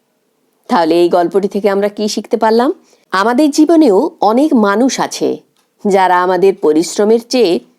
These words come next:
আমাদের পরাজয় দেখতে পছন্দ করে। এই ধরনের লোকদের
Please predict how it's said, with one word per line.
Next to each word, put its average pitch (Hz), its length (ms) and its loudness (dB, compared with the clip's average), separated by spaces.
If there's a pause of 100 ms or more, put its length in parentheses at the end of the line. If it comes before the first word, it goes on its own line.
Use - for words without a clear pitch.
(460)
আমাদের 262 340 0
পরাজয় 220 640 0
দেখতে 254 320 -2
পছন্দ 147 440 -2
করে। 123 320 -4 (840)
এই 147 180 -2
ধরনের 202 440 0
লোকদের 302 480 0